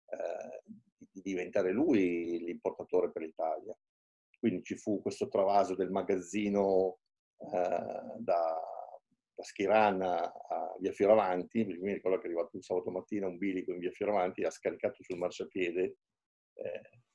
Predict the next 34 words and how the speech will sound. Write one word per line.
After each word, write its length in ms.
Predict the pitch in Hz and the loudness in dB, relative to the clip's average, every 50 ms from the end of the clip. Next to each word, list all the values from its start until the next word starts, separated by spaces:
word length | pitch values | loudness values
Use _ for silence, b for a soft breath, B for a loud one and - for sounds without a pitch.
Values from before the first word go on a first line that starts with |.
| _ _ | _ _
non 100 | - 90 | -14 -12
so 180 | - - - - | -12 -12 -12 -10
quanti 260 | - 98 87 - - | -10 -10 -8 -6 -4
metri 260 | 92 - - - - | -4 -4 -6 -8 -10
cubi 240 | - - 101 90 98 | -6 -4 -4 -4 -2
di 120 | 90 95 95 | -2 0 0
ricambi, 800 | 107 104 - 107 92 90 95 95 98 98 104 107 110 107 98 | 0 2 2 2 2 4 2 2 2 2 2 4 6 4 4
e 40 | 90 | 4
noi 120 | 87 95 | 4 4
andavamo 340 | 107 107 98 87 87 90 92 | 4 4 4 4 4 4 4
avanti 200 | 95 98 - - | 4 2 0 -4
fino 440 | - - 104 90 90 90 90 90 90 | -6 -6 2 4 6 6 8 8 6
a 40 | 92 | 6
notte 220 | 95 95 95 - | 4 2 2 2
inoltrata 720 | 113 98 107 90 - - 101 107 110 113 - - 127 123 B B B B B B B - | 2 4 2 2 2 6 8 10 10 10 10 8 8 6 B B B B B B B -4
a 80 | - 113 | -2 0
buttarli, 760 | 113 120 127 123 - - - 151 151 131 110 107 107 110 113 | 0 0 0 0 6 10 10 12 12 12 10 8 8 8 8
non 280 | 117 123 127 139 139 127 | 8 8 6 8 8 8
a 100 | 123 120 | 8 8
archiviarli, 640 | - 123 104 - - - 123 120 123 139 143 123 | 6 4 4 2 2 6 10 12 12 12 12 10
perché 260 | 104 110 101 - 107 101 | 8 6 4 2 0 -4
fisicamente 460 | - 110 104 107 120 120 139 139 135 | -4 -6 0 2 6 6 6 6 6
non 80 | 117 | 4
c'era 220 | 110 - 120 110 110 | 4 6 8 8 8
lo 80 | 120 | 8
spazio, 360 | 113 - - 123 135 127 - 113 | 6 8 10 10 10 10 6 -2
siamo 220 | - - 117 113 | -4 -4 -2 0
andati 60 | 127 | 2
avanti 240 | 131 123 123 123 123 | 2 2 2 2 4
dei 160 | 113 131 127 | 6 6 8
mesi 380 | 123 131 139 131 123 113 113 123 | 8 6 6 6 6 8 8 6
a 60 | 110 | 6
catalogare 500 | - 117 - 117 110 104 113 113 110 - | 6 4 4 4 6 8 8 8 6 4
tutto. 440 | - 107 95 - _ - - - | 2 -2 -6 -6 _ -8 -8 -8